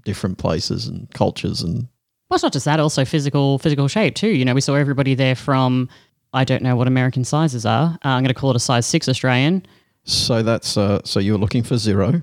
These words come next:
Speaker 2: Okay, that's a zero there. Through to, like, a size twenty-two to twenty-four in Australian.
Speaker 1: Yeah.
Speaker 2: I don't, I don't know what
Speaker 1: Take six away from it.
Speaker 2: Okay, cool.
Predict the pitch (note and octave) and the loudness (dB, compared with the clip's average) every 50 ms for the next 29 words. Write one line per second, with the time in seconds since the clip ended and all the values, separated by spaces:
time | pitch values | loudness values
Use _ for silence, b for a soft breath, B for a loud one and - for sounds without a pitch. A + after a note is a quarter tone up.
0 | - - - C3+ - A#2+ A#2 A2+ A2 C3 A#2+ A#2 A2+ A2+ A2+ A#2 A2+ A2 G#2+ G#2+ | -4 -4 -4 -2 0 2 2 0 0 0 0 0 2 2 2 2 2 2 2 0
1 | A#2+ D#3 B B B B B B B _ - - D#3 D#3 C#3+ - C#3+ C3+ B2+ B2+ | 0 -2 B B B B B B B _ -4 -2 0 0 2 2 2 2 2 2
2 | - C#3 - - B2+ B2 B2+ B2 - - - D3 C3 C3 B2+ B2+ B2+ A#2 - - | 2 0 0 2 2 2 2 0 0 0 0 2 2 2 2 2 0 0 -2 -2
3 | C#3+ C3+ C3 A#2+ C3+ - - B2+ B2+ C3 - - E3 D#3+ C3 A#2+ A2 - - - | 0 0 0 0 -2 -2 -2 0 0 -2 0 0 0 0 0 0 -2 -4 -6 -6
4 | - A2 - - - _ _ _ _ _ _ _ - A2+ A#2+ C3 C3 B2 A#2+ A#2+ | -6 -6 -8 -10 -14 _ _ _ _ _ _ _ -2 2 4 4 4 4 2 0
5 | - - - _ _ _ - C3+ C3 C3 - - _ _ _ _ - C#3 C#3 C#3+ | -4 -14 -18 _ _ _ -6 -4 -4 -4 -6 -8 _ _ _ _ -2 0 2 2
6 | - C3+ C3+ B2+ B2+ B2+ B2 A2+ A2 - - - - - - - - - - - | 2 2 2 4 4 4 4 4 2 0 -4 -14 -20 -20 -16 -8 -6 -4 -2 0
7 | A2+ G#2+ - - - G#2 G2+ G2+ F#2+ F#2+ F#2+ - - G#2 - F2+ F#2 - C#3+ C#3+ | 0 0 0 0 0 2 2 4 4 2 2 0 0 0 0 0 0 0 0 0
8 | - B2 A#2+ - - B2 - | -2 -2 -4 -4 -4 -6 -6